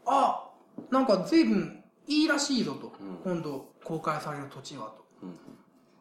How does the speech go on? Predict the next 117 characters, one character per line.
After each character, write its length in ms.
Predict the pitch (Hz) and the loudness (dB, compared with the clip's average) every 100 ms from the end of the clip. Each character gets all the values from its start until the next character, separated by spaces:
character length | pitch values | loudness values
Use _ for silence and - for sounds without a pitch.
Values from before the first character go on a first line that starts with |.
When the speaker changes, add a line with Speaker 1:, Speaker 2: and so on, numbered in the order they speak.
| _ | _
Speaker 1:
じ 120 | 202 | 6
ゃ 220 | 247 147 - | 6 6 2
あ、 20 | |
今 200 | 214 233 | 2 4
の 120 | 233 | 2
う 60 | 220 | 0
ち 140 | 220 | 0
に 60 | 170 | 0
レ 100 | 190 | 2
ン 120 | 202 | 2
テ 100 | 202 | 2
ン 120 | 196 | 0
マ 140 | 190 190 | 2 0
ル 80 | 156 | -2
ク 380 | - 143 135 - - | -6 -10 -10 -16 -6
に 180 | 190 - | -6 -4
変 260 | - 165 165 | -4 -2 0
え 40 | |
よ 160 | 165 135 | 0 -2
う 80 | |
と 80 | - | -8
い 40 | 151 | -10
う 20 | |
こ 100 | 160 | -6
と 100 | 165 | -4
で、 140 | 202 | 0
ま 120 | 208 | 0
ず 80 | 165 - | 0 -2
旧 200 | 226 233 | -2 2
マ 160 | 226 220 | 2 2
ル 80 | 180 | 0
ク 220 | 160 180 | 0 2
を 100 | 185 | 2
レ 120 | 165 | 0
ン 120 | 170 | -6
テ-、 120 | - - | -12 -10
一 200 | - 196 | -4 0
レ-、 180 | 202 - | 0 -2
新 260 | 156 190 | 2 2
し 140 | 190 180 | 2 -4
い 260 | 131 - 160 | -4 -12 -8
マ 100 | 147 | -8
ル 80 | |
ク、 80 | 147 | -4
レ 100 | 160 | -4
ン 60 | 180 | -2
テ 80 | 185 | -2
ン 40 | |
マ 60 | 175 | -2
ル 60 | |
ク 60 | 131 | -4
に 60 | - | -8
変 100 | 156 | -8
え 20 | |
ま 80 | 151 | -8
す 40 | |
よ 100 | 107 | -12
ね。 180 | 101 - _ _ | -16 -20 _ _
Speaker 2:
土 120 | - 135 | -12 -4
地 180 | 156 | 2
を 340 | 147 143 - - - _ | 6 6 2 -8 -18 _
欲 140 | - 190 | 0 2
し 60 | - | 6
い 20 | |
Speaker 1:
土 0 | |
地 0 | |
が 40 | 196 | 6
欲 100 | 196 | 6
し 160 | 202 | 2
い 20 | |
か 120 | 180 143 | 0 -2
ら。 240 | 131 - | -4 -6
Speaker 2:
っ 20 | - | -4
て 100 | 196 | 2
い 160 | 294 | 4
う 20 | 143 | 2
人 160 | - | 0
が 80 | 98 | 0
ね、 120 | 156 | 2
Speaker 1:
そ 60 | 175 | 2
う、 60 | - | 4
Speaker 2:
お 100 | - | 6
金 180 | 160 143 | 8 8
持 100 | - | 6
っ 20 | |
て 60 | |
て、 60 | - | 4
Speaker 1:
土 60 | 95 | 4
地 20 | |
が 60 | |
欲 60 | 82 | 4
し 20 | |
い。 80 | - | 6
Speaker 2:
す 20 | |
ご 100 | 180 | 6
い 40 | 165 | 6
土 140 | 147 | 4
地 120 | 143 | 0
が 60 | 127 | 0
欲 100 | 127 | -2
し 120 | 110 | -6
い 20 | |
っ 40 | 110 | -8
て 100 | 101 | -4
い 20 | |
う 40 | |
方。 40 | - | 4
Speaker 1:
か 100 | 254 | 6
ら、 280 | 269 180 180 | 6 4 2
レ 100 | 202 | 0
ン 80 | 196 | 2
テ 120 | 196 | 0
ン 80 | 190 | 2
マ 120 | 190 | 2
ル 80 | 170 | 0
ク 120 | 165 | 0
に 420 | 185 160 - | -2 -2 -6